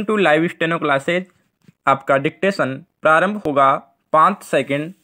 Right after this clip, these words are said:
बाद। यस, स्टार्ट। सुनहरे परिंदों के खूबसूरत पंखों पर सवार सांवले सपनों का एक हुजूम मौत की खामोशी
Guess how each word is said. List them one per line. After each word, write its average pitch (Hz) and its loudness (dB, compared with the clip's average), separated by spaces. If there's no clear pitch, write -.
बाद। 143 0
यस, 127 2
स्टार्ट। 147 2
सुनहरे 220 2
परिंदों 214 2
के 214 0
खूबसूरत 220 -2
पंखों 196 0
पर 160 2
सवार 170 2
सांवले 175 0
सपनों 220 0
का 160 4
एक 170 0
हुजूम 214 2
मौत 180 0
की 196 0
खामोशी 208 0